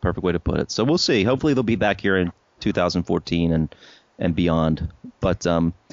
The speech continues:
but yeah, so, you know, Mike seemed to be really enthused for the most part about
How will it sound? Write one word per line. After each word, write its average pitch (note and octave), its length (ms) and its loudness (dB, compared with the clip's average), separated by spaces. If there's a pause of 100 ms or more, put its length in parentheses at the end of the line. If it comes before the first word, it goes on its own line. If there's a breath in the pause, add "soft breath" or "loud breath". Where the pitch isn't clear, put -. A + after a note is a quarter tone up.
(360 loud breath)
but D3+ 100 0
yeah, D#3 260 2
so, C#3 460 2
you D#3 180 -2
know, C#3+ 120 4
Mike C#3 200 2
seemed D3 260 2
to B2+ 40 -2
be A#2+ 160 2
really A#2 520 4 (140)
enthused A#2 680 0 (120)
for A2 120 -4
the F#2+ 80 0
most G#2 280 2
part F2 280 0
about E2 320 0